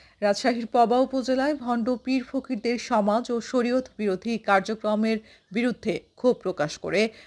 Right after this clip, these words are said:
মানববন্ধন ও প্রতিবাদ মিছিল করেছে উলামায়ে কেরাম ও মুসল্লিবৃন্দ। শুক্রবার বাদ জুম্মা উপজেলার বায়া বাজারে এই কর্মসূচি পালন করা হয়।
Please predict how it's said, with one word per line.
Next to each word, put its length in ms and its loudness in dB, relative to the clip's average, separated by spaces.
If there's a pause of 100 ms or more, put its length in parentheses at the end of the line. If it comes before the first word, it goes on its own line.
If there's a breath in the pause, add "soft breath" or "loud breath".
(140 loud breath)
মানববন্ধন 640 0
ও 80 -4
প্রতিবাদ 520 0
মিছিল 320 -4
করেছে 540 -4
উলামায়ে 460 0
কেরাম 460 -2
ও 160 0
মুসল্লিবৃন্দ। 800 -2 (400 loud breath)
শুক্রবার 540 0
বাদ 280 2
জুম্মা 380 -2
উপজেলার 500 0
বায়া 400 2
বাজারে 380 -4
এই 200 -8
কর্মসূচি 640 -6
পালন 300 0
করা 220 -6
হয়। 280 -4